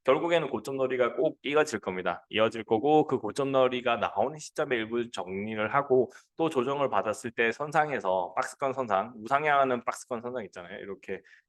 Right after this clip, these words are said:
이렇게 지금 요 박스권으로 만들어서 가고 있어요. 그래서 여기 안에서 지금 놀고 있거든요. 이렇게 이런 식으로 놀고 있어요.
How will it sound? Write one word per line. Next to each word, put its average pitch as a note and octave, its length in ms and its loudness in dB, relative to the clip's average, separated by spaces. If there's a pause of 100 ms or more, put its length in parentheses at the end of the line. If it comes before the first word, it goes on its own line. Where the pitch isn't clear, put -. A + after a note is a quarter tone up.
(120)
이렇게 A2+ 240 -8
지금 G#2 300 -10
요 A2 260 -2
박스권으로 C3+ 680 0
만들어서 G#2 400 2
가고 F#2 300 -2
있어요. F2+ 420 -6
그래서 G2 240 -4
여기 A2 300 0
안에서 B2+ 280 4
지금 A2+ 180 -6
놀고 F2+ 200 -4
있거든요. G#2 300 -10
이렇게 G2 260 -8
이런 A2 480 -4
식으로 C#3 220 -6
놀고 F#2 180 -6
있어요. E2+ 220 -16